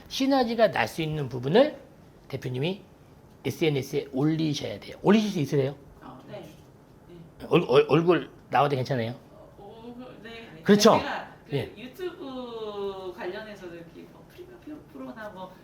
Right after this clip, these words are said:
Speaker 2: 애프터 이펙트 뭐 이런 것들 다 활용할 줄 알거든요.
Speaker 1: 아, 활용할 줄 아세요?
Speaker 2: 네, 그러니까 유튜브도 좀 해서, 아, 요가 동작이나 필라테스 동작을 올려서 내가 좀 이렇게 해서 확장을 시켜봐야겠다라는 생각도 했었거든요.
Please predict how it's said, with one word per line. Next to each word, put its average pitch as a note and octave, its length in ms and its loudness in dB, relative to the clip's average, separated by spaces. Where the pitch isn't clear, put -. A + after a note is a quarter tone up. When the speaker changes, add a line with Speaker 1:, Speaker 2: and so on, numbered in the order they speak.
Speaker 2:
애프터 A3 220 -16
이펙트 G3+ 360 -18
뭐 F3 100 -12
이런 F3+ 160 -10
것들 - 260 -18
다 - 400 -16
활용할 C4+ 560 -14
줄 A3+ 100 -14
알거든요. - 600 -14
Speaker 1:
아, - 160 -2
활용할 G#3+ 260 8
줄 E3 100 2
아세요? C3+ 240 4
Speaker 2:
네, - 420 -6
그러니까 G#3 240 -10
유튜브도 C#4+ 540 -12
좀 B3+ 180 -12
해서, D4 440 -8
아, - 320 -10
요가 G#3+ 380 -8
동작이나 F3+ 460 -14
필라테스 D4+ 480 -16
동작을 F3+ 600 -12
올려서 F#3+ 680 -10
내가 E3 160 -16
좀 E3 220 -18
이렇게 D#3+ 200 -14
해서 C4 200 -14
확장을 F#4 560 -10
시켜봐야겠다라는 C3 1040 -12
생각도 G3+ 500 -14
했었거든요. D4+ 480 -14